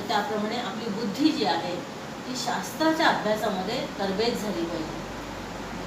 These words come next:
आपल्या बुद्धीला माहिती पाहिजे की कोण मी आहे, हे जगत कोणी बनवलंय,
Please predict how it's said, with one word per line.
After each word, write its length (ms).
आपल्या 200
बुद्धीला 640
माहिती 360
पाहिजे 220
की 80
कोण 280
मी 160
आहे, 280
हे 140
जगत 320
कोणी 160
बनवलंय, 500